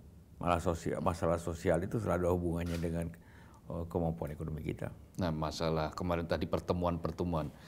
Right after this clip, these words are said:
Speaker 2: termasuk pertemuan antara Pak Jokowi dengan
Speaker 1: Iya.
Speaker 2: Pak Prabowo
Speaker 1: Hmm.
Speaker 2: tempo hari,
Speaker 1: Hmm.
Speaker 2: eh, ada yang bilang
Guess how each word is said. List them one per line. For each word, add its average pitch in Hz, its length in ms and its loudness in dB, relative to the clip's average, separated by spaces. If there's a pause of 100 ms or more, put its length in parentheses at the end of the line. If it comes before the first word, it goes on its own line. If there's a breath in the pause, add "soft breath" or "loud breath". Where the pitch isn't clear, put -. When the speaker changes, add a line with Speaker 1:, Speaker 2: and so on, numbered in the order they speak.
(160 loud breath)
Speaker 2:
termasuk 85 420 2
pertemuan 87 480 2
antara 82 380 4
Pak 76 680 2
Jokowi 90 500 6
dengan 80 280 4
Speaker 1:
Iya. 80 60 0
Speaker 2:
Pak 80 140 6
Prabowo 85 440 6
Speaker 1:
Hmm. 85 60 4
Speaker 2:
tempo 85 200 6
hari, 80 300 4
Speaker 1:
Hmm. 90 320 -6 (240)
Speaker 2:
eh, 71 320 -2 (460)
ada 80 200 0
yang 85 140 2
bilang 92 280 4